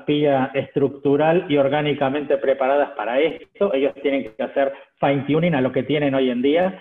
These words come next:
es trabajar mucho, como decía, eh, creo que decía José María, precisamente sobre todo el tema de, de logística y lo que decía Miguel, sobre todo el tema de logística, trabajar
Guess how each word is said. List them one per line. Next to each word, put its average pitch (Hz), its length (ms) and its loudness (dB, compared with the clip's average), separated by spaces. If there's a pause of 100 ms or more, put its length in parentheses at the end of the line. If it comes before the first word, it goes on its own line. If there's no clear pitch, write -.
(280)
es 139 140 -2
trabajar 143 400 0
mucho, 147 500 0
como 127 220 0
decía, 127 600 -2 (480)
eh, 127 280 0
creo 139 200 0
que 135 140 0
decía 135 240 -2
José 135 240 -2
María, 139 320 2
precisamente 135 600 0 (360)
sobre 135 560 2
todo 156 140 2
el 147 120 2
tema 147 300 2
de, 135 380 2
de 135 180 0
logística 139 640 0
y 143 160 -2
lo 127 100 -2
que 127 100 -2
decía 135 260 -2
Miguel, 151 400 0
sobre 131 220 0
todo 147 140 0
el 135 120 0
tema 135 240 0
de 123 80 0
logística, 151 600 -2
trabajar 120 640 -2